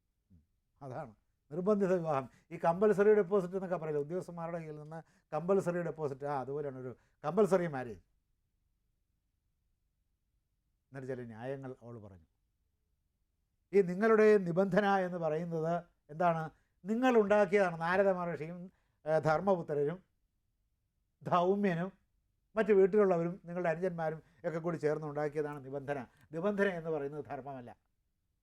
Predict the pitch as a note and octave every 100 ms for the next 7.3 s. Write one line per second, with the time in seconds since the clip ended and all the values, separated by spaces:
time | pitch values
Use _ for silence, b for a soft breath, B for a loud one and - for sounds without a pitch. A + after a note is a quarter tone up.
0 | _ _ C3+ C#3+ D#3 C#3+ D#3 D3+ D3+ C3+
1 | C3 B2+ C3 A2 _ _ D#3 E3 E3 E3
2 | D#3+ D3+ D#3 D3 C#3+ C#3+ D3 D3+ D3+ C3+
3 | C3 A2 G2 _ _ _ _ _ _ _
4 | _ _ _ _ _ _ F3 G#3+ A#3 A#3+
5 | A3+ F#3 E3+ F3+ E3+ D#3+ F3 F#3+ F#3 E3
6 | E3 E3 D#3+ A3 G#3+ F3+ E3 E3 D#3+ D#3+
7 | D3+ D3+ G3